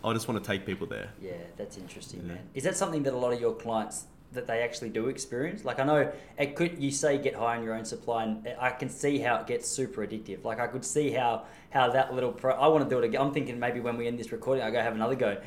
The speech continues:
Speaker 2: <laughs> Just 'cause it was interesting. But I, I reckon as a, as a way of introduction to the breathwork scene, that'd be a pretty crazy experience for a lot of people that, that might get them back again. So is, is that something that people who are working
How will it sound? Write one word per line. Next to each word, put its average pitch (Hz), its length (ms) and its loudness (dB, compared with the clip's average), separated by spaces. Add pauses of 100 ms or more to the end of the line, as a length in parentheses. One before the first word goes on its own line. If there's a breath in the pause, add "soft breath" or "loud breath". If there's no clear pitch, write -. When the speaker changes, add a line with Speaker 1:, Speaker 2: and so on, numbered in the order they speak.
Speaker 2:
<laughs> - 200 -4
Just 233 1000 10
'cause 233 180 10
it - 180 2
was 220 240 10
interesting. 220 520 0
But 175 200 4 (400 loud breath)
I, 185 80 10
I 185 260 6
reckon 214 400 2
as 175 220 6
a, 151 300 6
as 160 260 4
a 143 340 6
way 147 220 8
of 135 80 2
introduction 143 600 2
to 131 80 2
the 123 80 -2
breathwork 135 540 2
scene, 170 300 0
that'd 160 200 6
be 147 100 2
a 135 40 4
pretty 143 260 0
crazy 135 380 4
experience 139 480 0
for - 120 -2
a 135 40 6
lot 131 140 4
of 117 100 0
people 139 280 -2
that, 127 260 -2 (240 loud breath)
that 143 160 2
might 139 280 8
get 139 200 2
them 127 140 0
back 135 260 2
again. 135 280 4
So 160 80 -4
is, 170 140 4
is 170 160 0
that 196 160 4
something 165 240 2
that 143 140 -2
people 147 240 2
who 135 100 4
are 135 60 6
working 131 560 2